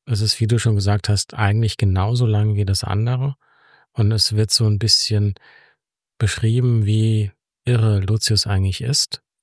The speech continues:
Ich habe so ein bisschen die Vermutung, dass er durch seine Art sich dem Gott hingibt, zu dem nachher die ganzen Empress Children passen quasi oder dem sie dienen und, und Lucius einfach nur sehr empfänglich ist dafür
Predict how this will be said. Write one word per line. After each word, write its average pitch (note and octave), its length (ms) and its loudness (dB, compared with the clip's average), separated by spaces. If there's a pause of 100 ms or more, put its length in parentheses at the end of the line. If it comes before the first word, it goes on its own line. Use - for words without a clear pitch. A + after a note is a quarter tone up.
(420)
Ich A2 180 -2
habe C3+ 120 2
so - 160 0
ein A2+ 100 0
bisschen A#2 280 0
die G2+ 120 0
Vermutung, C#3+ 840 -2 (280)
dass A#2 240 0
er G#2+ 480 0 (880)
durch A2+ 220 2
seine G#2 360 0
Art A#2 600 -2 (1000)
sich A2 380 -2
dem A2+ 240 2
Gott B2 240 -2
hingibt, C3+ 500 -4
zu - 160 -2
dem G#2 260 0
nachher G2 280 2
die F#2+ 100 0
ganzen G2+ 300 0
Empress F#2 300 -2
Children F2+ 500 -2 (460)
passen A2+ 560 -2
quasi A2+ 460 0
oder F#2+ 200 0
dem F#2+ 220 0
sie F#2 140 2
dienen G2 360 2 (580)
und, A2 180 2
und F#2+ 120 2
Lucius G#2 400 2
einfach G2+ 240 2
nur G2+ 180 4
sehr G2 220 2
empfänglich G2+ 640 0
ist F#2+ 300 -2
dafür G#2 480 0